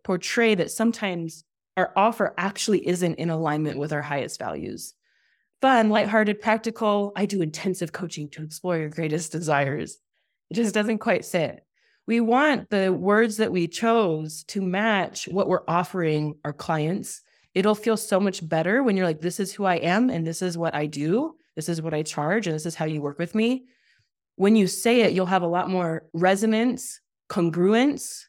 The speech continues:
like, believability with your client. They're gonna be like, "Okay, that makes sense. You're this kind of coach. You offer this kind of coaching and these kinds of results. It makes sense that this is the offer that you have." That's what we're after, that feeling of resonance. As far as the tactical nitty-gritty,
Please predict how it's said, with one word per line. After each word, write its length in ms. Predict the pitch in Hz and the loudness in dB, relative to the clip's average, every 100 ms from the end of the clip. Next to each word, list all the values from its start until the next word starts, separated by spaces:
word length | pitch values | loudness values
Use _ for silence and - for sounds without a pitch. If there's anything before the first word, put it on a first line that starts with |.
| - | -4
like, 180 | 175 160 | -2 0
believability 840 | 185 214 208 165 175 214 247 311 | 0 2 2 2 2 2 2 0
with 220 | 190 175 | 0 -2
your 80 | 175 | -4
client. 400 | 160 180 143 107 | -4 -4 -4 -4
They're 100 | 175 | -4
gonna 180 | 185 196 | -2 -2
be 20 | |
like, 100 | 196 | 2
"Okay, 320 | 370 240 165 - | 0 2 -2 0
that 160 | 226 196 | 0 0
makes 240 | 185 - | -2 -2
sense. 320 | 247 170 147 - | -4 -2 -4 -8
You're 180 | 185 240 | -2 0
this 240 | 196 190 | 0 -4
kind 200 | - 175 | -4 -2
of 100 | 165 | -2
coach. 360 | - 220 196 190 | 0 0 0 0
You 80 | |
offer 160 | 175 160 | 0 0
this 180 | 160 185 | -4 -6
kind 220 | - 180 | -4 -6
of 60 | 156 | -2
coaching 420 | 226 226 185 156 | -4 -2 -2 -2
and 80 | 165 | -4
these 140 | 180 | -4
kinds 200 | - 165 | -4 -4
of 120 | 160 | -2
results. 560 | 160 196 247 160 156 - _ _ _ - | -2 2 4 4 0 -14 _ _ _ -2
It 140 | 220 202 | 0 2
makes 280 | 185 - | 0 0
sense 280 | - 190 160 | -2 0 0
that 160 | - 156 | -6 -6
this 160 | 156 | -4
is 140 | 156 151 | -4 -2
the 80 | 143 | 0
offer 260 | 135 147 | 0 -2
that 120 | 139 | -6
you 100 | 127 | -6
have." 300 | 135 - - - | -6 -8 -10 -2
That's 200 | 180 - | -2 0
what 120 | 226 | -2
we're 80 | 170 | 0
after, 540 | 127 139 - 90 160 _ _ _ - | 0 -2 -8 -10 -10 _ _ _ -8
that 160 | 127 | -6
feeling 220 | 190 190 170 | 0 0 0
of 100 | 147 | 0
resonance. 640 | 156 151 139 - - - _ _ _ _ _ - | -2 -2 -6 -8 -14 -18 _ _ _ _ _ -6
As 140 | 214 | -4
far 180 | - 254 | 2 4
as 100 | 277 | 4
the 80 | 202 | 0
tactical 760 | - - 226 226 226 - 214 190 | -6 0 0 0 -4 0 2 2
nitty-gritty, 800 | 202 202 160 185 160 151 151 | 2 2 0 -2 -2 -4 -8